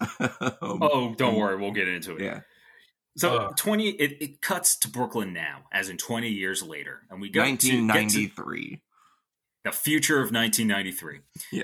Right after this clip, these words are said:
Speaker 2: Yeah, I was fucking four years old. My God. Anyway, uh, the, we see some plungers on the wall. We see, you know, Italian
Speaker 3: Like, mounted like rifles.
Speaker 2: like rifles.
Speaker 1: Yes.
Speaker 2: This is how proud they
Speaker 3: <laughs>
Speaker 2: are
Speaker 3: There's a
Speaker 2: of these plungers.
Speaker 3: They have a gun rack with three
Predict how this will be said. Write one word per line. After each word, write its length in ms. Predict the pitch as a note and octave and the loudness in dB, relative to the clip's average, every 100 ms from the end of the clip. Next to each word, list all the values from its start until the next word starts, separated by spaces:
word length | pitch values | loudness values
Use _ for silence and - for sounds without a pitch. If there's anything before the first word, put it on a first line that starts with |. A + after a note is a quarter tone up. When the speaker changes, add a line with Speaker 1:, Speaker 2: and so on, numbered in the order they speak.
| - | -4
Speaker 2:
Yeah, 160 | G#2+ G#2+ | -2 2
I 100 | G2 - | 0 0
was 140 | - | -2
fucking 500 | - - A2+ - G#2+ | 0 0 -2 0 -2
four 280 | - G#2+ G#2 | -2 -2 0
years 260 | G2+ F#2+ | 0 0
old. 180 | F2+ D2+ | -4 -8
My 260 | D2+ E2+ E2 - | -8 -8 -8 -12
God. 260 | C#2+ C#2+ - | -12 -12 -2
Anyway, 360 | C3+ B2+ G#2+ G#2 | 2 4 4 4
uh, 280 | C3 B2+ C3 | 2 0 0
the, 260 | B2+ D3+ D3 - - | -2 -2 -4 -18 0
we 80 | C#3 | 2
see 140 | G#2+ | 4
some 160 | - A#2+ | 2 2
plungers 400 | F3 E3 D3 D3 | 0 2 2 0
on 120 | C#3+ | 0
the 60 | |
wall. 400 | A#2+ B2+ B2+ B2+ G#2 | 0 0 0 -2 -2
We 60 | G#2 | -4
see, 320 | A#2 A2 G#2 - | -4 -6 -8 -8
you 100 | A2 | -6
know, 240 | G#2 F#2+ _ _ _ _ _ | -6 -8 _ _ _ _ _
Italian 460 | - - C3 B2+ C3 | 0 2 2 -2 -4
Speaker 3:
Like, 380 | G3 C#4+ D4+ - | 2 2 2 -4
mounted 560 | A3+ D4+ E4 - E4 C4 | 2 2 2 0 -4 2
like 200 | B3+ - | 2 2
rifles. 480 | C3 D3 C#3 - G2+ | 2 2 2 -2 0
Speaker 2:
like 280 | E3 C#3 A#2+ | 0 0 0
rifles. 600 | B2 A2+ - D#2 - - | 4 4 2 0 0 0
Speaker 1:
Yes. 40 | - - | -6 0
Speaker 2:
This 180 | E3 | 2
is 80 | F3+ | 4
how 120 | - E3 | 2 2
proud 440 | - - C3+ B2+ | 2 2 2 2
they 160 | A2+ A2 | 0 0
Speaker 3:
<laughs> 0 | |
Speaker 2:
are 220 | G#2+ G#2+ | 2 4
Speaker 3:
There's 180 | G#2+ B3+ | 4 4
a 40 | |
Speaker 2:
of 120 | - G2 | 2 0
these 200 | G2 - | -6 -6
plungers. 440 | - - - - | -6 -8 -8 0
Speaker 3:
They 60 | - G3+ | 2 2
have 80 | - | -4
a 80 | - | 2
gun 260 | D#5+ G#4 D#4+ | 2 4 6
rack 280 | D3+ C#3 - _ _ _ - C#3 _ F3+ | 6 4 0 _ _ _ -20 -20 _ 2
with 160 | E3+ - - | 2 0 -6
three 400 | F#3 G3 G3+ G#3+ | 0 2 2 -4